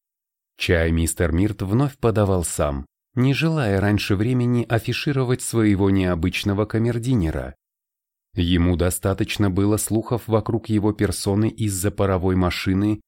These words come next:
и выбора водителя для неё, и обсуждение на широкую публику каменного великана было определённо лишним. Особенно после объявления права на смерть. Мистер Мирт никак не считал себя членом королевской семьи,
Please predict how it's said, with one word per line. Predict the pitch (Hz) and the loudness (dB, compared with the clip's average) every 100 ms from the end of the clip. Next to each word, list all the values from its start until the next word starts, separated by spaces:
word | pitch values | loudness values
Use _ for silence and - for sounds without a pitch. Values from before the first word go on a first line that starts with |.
| _ - | _ -2
и | 107 | 0
выбора | 95 101 107 117 | 2 2 2 0
водителя | 113 127 143 - 82 82 | 0 0 -2 -2 0 0
для | 78 80 | 0 0
неё, | 82 73 78 71 - _ _ _ _ _ - | 0 -2 -4 -4 -10 _ _ _ _ _ -2
и | 90 | 2
обсуждение | 87 87 - 92 78 90 92 92 87 | 2 -2 -4 -4 0 0 2 2 2
на | 92 92 | 2 0
широкую | - 92 95 95 95 92 | -2 0 0 0 0 0
публику | - 98 95 98 98 92 | 0 0 0 0 0 0
каменного | 95 98 98 98 92 | 0 2 2 2 0
великана | 92 92 85 85 110 107 107 110 _ _ - | 0 0 0 -2 -2 -2 -4 -6 _ _ -8
было | 90 165 143 131 | 0 0 0 -2
определённо | 117 107 101 95 92 90 87 80 | -2 0 2 2 2 2 2 0
лишним. | 73 69 - 71 62 - _ _ _ _ _ _ - | -2 -4 -4 -6 -6 -12 _ _ _ _ _ _ -2
Особенно | 90 87 92 85 90 95 101 | 0 0 0 2 2 4 2
после | - 98 - 113 | 0 -2 0 -4
объявления | - 107 101 104 98 104 107 107 | 0 0 2 2 2 2 2 0
права | 110 - 110 113 | 0 0 0 2
на | 123 127 | 0 -2
смерть. | - 131 92 - - _ _ _ _ _ _ _ _ - | -2 -4 -6 -14 -20 _ _ _ _ _ _ _ _ -2
Мистер | 87 85 - 92 82 | 2 2 0 0 2
Мирт | 87 98 92 | 2 0 0
никак | 117 135 - 156 - | -2 -2 0 -4 2
не | 98 | 2
считал | 95 - 110 131 120 | 2 -2 -2 -2 -2
себя | - 110 110 | -2 0 0
членом | - 117 107 104 | 0 0 2 0
королевской | 98 98 95 92 - - 87 | 0 0 2 0 -2 -4 -4
семьи, | - 85 73 67 | -2 -2 -2 -4